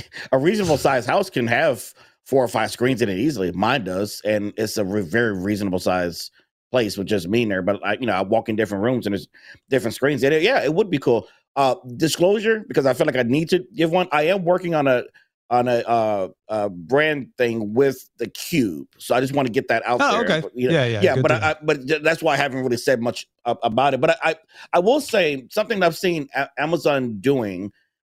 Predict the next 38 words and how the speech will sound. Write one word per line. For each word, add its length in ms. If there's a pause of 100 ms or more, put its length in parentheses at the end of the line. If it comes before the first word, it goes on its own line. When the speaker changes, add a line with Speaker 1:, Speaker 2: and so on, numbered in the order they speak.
Speaker 1:
that 100
Apple 320
does 480
that 180
I, 300
I, 600 (760)
I 100 (120)
think 180
it's 140
important, 480
and 160
I, 100
I 100
know 120
you 100
all 80
talked 220
about 160
it 40
here. 200 (300)
Universal 880
watch 360
list. 400 (240)
I, 240
I 140
have 300
gone 280
through 160
all. 260
I 60
have 180
every 220
streaming 300
service 260
almost, 480
and 100
I 60
have. 260